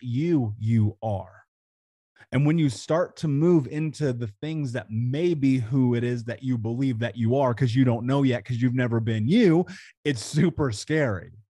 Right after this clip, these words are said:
And so your brain is fighting you and combating you the whole way up. It's going, "Man, I don't know about that, George. You probably shouldn't do that. We don't know what's over there. You want a healthy relationship? Are you out of your fucking mind? You wanna not be in debt? You're crazy, man. That's not okay for you.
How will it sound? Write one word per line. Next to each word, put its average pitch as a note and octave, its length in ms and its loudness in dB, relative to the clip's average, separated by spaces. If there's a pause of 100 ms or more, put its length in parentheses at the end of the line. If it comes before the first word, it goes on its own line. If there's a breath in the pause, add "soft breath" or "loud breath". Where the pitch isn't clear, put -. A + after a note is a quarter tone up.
(320 loud breath)
And C#3+ 180 2
so D3+ 120 0
your C3+ 240 2
brain D#3+ 360 -2
is A#2+ 140 -4
fighting E3 560 -4
you B2+ 140 0
and A2+ 100 -4
combating C#3 560 -6
you A#2+ 140 -2
the G#2 180 -4
whole E3+ 460 0
way D#3 280 0
up. D3+ 260 -8 (600 soft breath)
It's C3 180 -4
going, C3 300 -2
"Man, C#3+ 220 -4
I D3 80 -4
don't D#3 100 -2
know D#3+ 80 -2
about A#2+ 240 -4
that, A2+ 180 -8
George. G#2+ 380 -8 (340)
You A2+ 120 -8
probably D3 260 -4
shouldn't A#2 240 -8
do B2+ 160 -4
that. G2+ 180 -4
We D#3+ 120 4
don't D#3 180 -2
know D3 120 0
what's B2 260 -4
over B2+ 260 2
there. F#2+ 340 -8 (200)
You A#2+ 80 0
want C#3 120 0
a A2+ 40 -4
healthy C#3 280 -2
relationship? C3 800 -4
Are B2+ 60 -6
you G#3+ 120 -2
out A3 100 -2
of A3 60 0
your E3+ 80 0
fucking B2+ 380 -2
mind? D#3 400 -2 (280 loud breath)
You D#3 140 0
wanna D#3 160 2
not D3 240 -2
be D#3+ 140 2
in B2 160 0
debt? C3+ 280 0
You're G#3 140 0
crazy, E3 460 -2
man. C3 260 0
That's F3+ 220 -4
not C3 160 -2
okay A2+ 300 -4
for G#2+ 180 -8
you. B2 340 -2